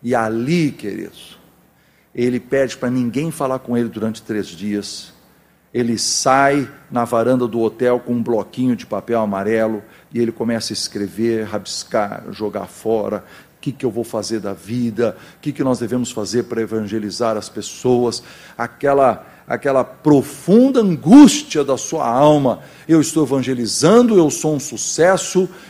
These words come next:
eu estou na metade da minha vida, mas será que eu devo gastar o resto da minha vida fazendo a mesma coisa, dentro da minha zona de conforto, ou se eu devo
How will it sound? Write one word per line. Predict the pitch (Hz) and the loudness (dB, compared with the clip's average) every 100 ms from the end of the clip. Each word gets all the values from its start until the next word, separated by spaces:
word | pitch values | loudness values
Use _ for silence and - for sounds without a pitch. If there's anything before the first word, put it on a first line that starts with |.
| - | -2
eu | 147 | 0
estou | 143 - 156 | 0 0 2
na | 147 | 2
metade | 135 117 - 139 196 165 | 0 -4 -4 -2 -2 0
da | 175 | -2
minha | 165 160 | -2 -2
vida, | 120 117 160 147 156 151 - - | -4 -2 -2 2 2 2 -12 -4
mas | 139 | -4
será | - 127 131 170 | 0 0 2 0
que | 170 | 0
eu | 147 | -6
devo | 107 123 165 147 | -2 8 8 8
gastar | 139 127 - 156 | 0 -2 0 0
o | 143 | 2
resto | 127 139 156 143 | 2 2 2 0
da | |
minha | 139 135 | -2 -2
vida | 113 143 143 | 0 0 0
fazendo | - 117 143 131 | 0 -2 0 0
a | |
mesma | 123 160 131 117 | 0 -2 -2 -8
coisa, | - 147 160 151 | 2 6 6 6
dentro | 135 156 151 | 0 0 0
da | 139 | -2
minha | 135 | -2
zona | 120 135 165 | -2 0 0
de | 156 | -2
conforto, | - 139 - 139 156 156 160 156 - - - | -2 -2 0 6 6 6 2 -2 -4 -16 -2
ou | 165 | -2
se | 143 | -2
eu | |
devo | 127 151 131 147 | -2 -2 0 -4